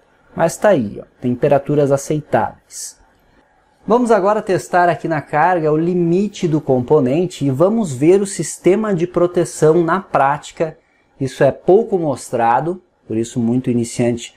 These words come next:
às vezes tem um pouco de medo, um pouco de receio de trabalhar com esses componentes, mas quando nós passarmos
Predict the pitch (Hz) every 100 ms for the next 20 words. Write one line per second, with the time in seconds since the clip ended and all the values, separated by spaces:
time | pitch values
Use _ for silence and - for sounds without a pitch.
0 | _ - 104 107 110 - 113 107 117 117
1 | 117 104 104 107 160 175 131 - 131 127
2 | 117 113 113 - 151 160 135 - _ _
3 | _ - 107 107 107 113 - 110 - 117
4 | - 127 175 151 139 170 - - _ _
5 | - 147 165 - 240 254 226 185 - -
6 | 196 175 - 196 214 214 143 104 - -